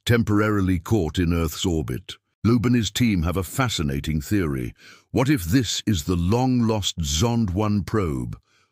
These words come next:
Launched by the Soviet Union way back in nineteen sixty-four, Zond one was headed for Venus, but went silent.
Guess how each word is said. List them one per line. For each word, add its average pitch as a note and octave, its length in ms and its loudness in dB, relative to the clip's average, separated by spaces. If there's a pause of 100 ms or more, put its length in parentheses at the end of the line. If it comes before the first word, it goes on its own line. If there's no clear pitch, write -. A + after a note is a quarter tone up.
Launched A#2+ 320 0
by A2 140 0
the G2 100 0
Soviet A2 460 2
Union G#2 340 2
way G#2 160 2
back G2 280 0
in F#2 120 2
nineteen G#2 400 2
sixty-four, E2+ 720 -2 (320)
Zond B2 380 2
one G2 260 2
was F2+ 180 0
headed G#2+ 280 0
for G2+ 100 -2
Venus, F2 600 0 (340)
but D2+ 160 -2
went E2 180 0
silent. B1+ 600 -2